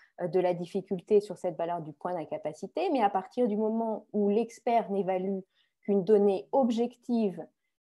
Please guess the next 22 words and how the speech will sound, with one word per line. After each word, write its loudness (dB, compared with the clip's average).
qui 4
est 6
l'atteinte 4
fonctionnelle 0
d'une -8
victime, -4
on, 6
et 4
que, 4
euh, -6
selon 6
les 4
référentiels, 0
cette, 0
euh, -4
cette -2
atteinte 0
objective -2
n'est -6
qu'une 4
partie 0
du, -10